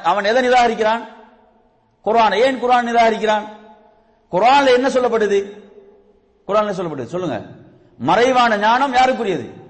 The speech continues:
அல்லாஹ்வுக்குரியது என்று சொல்லப்படுது. இப்ப இவன் இதை நம்புறான்டா, எதை மறுக்க வேணும்?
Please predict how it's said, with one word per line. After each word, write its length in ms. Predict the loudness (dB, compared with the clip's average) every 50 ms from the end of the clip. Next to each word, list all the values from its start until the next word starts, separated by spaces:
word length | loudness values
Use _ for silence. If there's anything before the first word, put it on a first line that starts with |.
| -20 -20 _ _ _ _ -18 _ -4
அல்லாஹ்வுக்குரியது 680 | -4 -2 0 2 2 4 4 2 0 -2 -4 -4 -2
என்று 240 | -4 -4 -4 -4 -4
சொல்லப்படுது. 380 | -2 -2 -2 -2 -4 -6 -8 -10 -14 -20 -20 -20 _ _ _ _ _ _ _ _ _
இப்ப 160 | -8 -4 -2 -2
இவன் 200 | 0 0 -2 -2
இதை 180 | 0 -2 0
நம்புறான்டா, 580 | 0 0 0 0 2 2 2 2 2 2 2 2
எதை 120 | 2 2
மறுக்க 260 | 0 0 0 0 0
வேணும்? 240 | 0 0 0 -4 -8